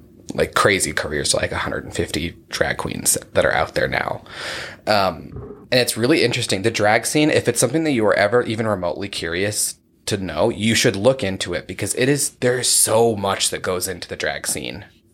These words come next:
And it's, it's really cool and really fascinating. Um, but yeah, RuPaul, I would dare say, is, like, probably one of the highest, most esteemed gay icons of all time and will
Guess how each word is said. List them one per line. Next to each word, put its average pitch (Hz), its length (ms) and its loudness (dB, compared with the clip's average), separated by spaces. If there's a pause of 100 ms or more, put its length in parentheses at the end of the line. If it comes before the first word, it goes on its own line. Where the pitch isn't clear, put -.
And 101 160 2
it's, - 400 0
it's 120 160 4
really 117 320 2
cool 113 320 2
and 90 120 0
really 85 160 -2
fascinating. - 720 -6 (680)
Um, 95 460 0 (640)
but - 540 0 (180)
yeah, 101 300 2 (340)
RuPaul, 107 800 2 (760)
I 123 140 4
would 104 180 -4
dare 98 220 0
say, 87 240 -2
is, 90 180 -8 (280)
like, 101 320 -6 (320)
probably 151 360 4
one 110 200 4
of 98 140 0
the 90 80 -2
highest, - 680 -2 (220)
most 101 340 0
esteemed 87 600 0 (400)
gay 82 260 4
icons - 720 -2 (240)
of - 100 2
all - 140 4
time - 440 -2 (140)
and 92 160 2
will 85 260 0